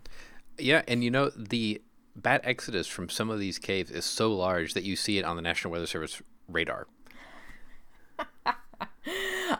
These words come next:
Speaker 2: I love that. I love looking at radar for weird things, and yeah, that is, that is one of them.
Speaker 1: Yeah.
Speaker 2: Yep.
Speaker 1: <laughs>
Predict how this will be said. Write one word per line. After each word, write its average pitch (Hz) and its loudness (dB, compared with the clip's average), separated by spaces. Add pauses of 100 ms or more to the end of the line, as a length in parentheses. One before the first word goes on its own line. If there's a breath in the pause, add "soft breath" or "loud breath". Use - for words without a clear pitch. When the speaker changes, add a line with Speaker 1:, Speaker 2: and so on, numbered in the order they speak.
(120)
Speaker 2:
I 202 0
love 170 0
that. 131 -2
I 196 8
love 196 2
looking 170 -2
at 147 -6
radar 151 -2
for 160 -2
weird 160 0
things, 165 -2
and 160 -6
yeah, 156 -2
that 156 -4
is, 160 -8
that 170 0
is 170 -4
one 170 -2
of 170 -4
them. 147 -4 (800 soft breath)
Speaker 1:
Yeah. 107 4 (1160 loud breath)
Speaker 2:
Yep. - 2
Speaker 1:
<laughs> - -18